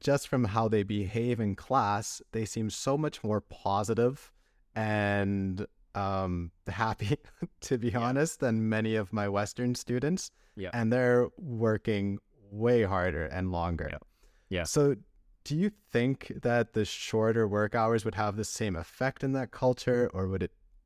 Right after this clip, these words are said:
Speaker 2: I think it would. Um, and I say this primarily because I, I, you're right. A lot of that,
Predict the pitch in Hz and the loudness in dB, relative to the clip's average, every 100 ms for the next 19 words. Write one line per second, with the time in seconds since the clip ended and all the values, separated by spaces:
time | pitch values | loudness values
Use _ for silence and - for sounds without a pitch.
0 | _ - _ - _ _ - _ - - | _ -20 _ -20 _ _ -20 _ -20 -4
1 | 113 147 139 113 90 95 110 147 160 - | -4 -2 0 0 0 0 0 -2 -8 -6
2 | 98 95 92 95 95 95 92 104 90 95 | -2 0 0 0 -2 -2 -2 -4 -2 -2
3 | - - 85 87 87 85 82 104 82 82 | -4 -2 0 0 -2 -4 -4 -2 0 -2
4 | 85 - 107 101 107 104 107 104 95 101 | -4 -4 -4 -2 -2 -2 -2 -2 0 0
5 | 123 95 87 95 101 92 90 - | 2 0 0 0 0 0 -2 -4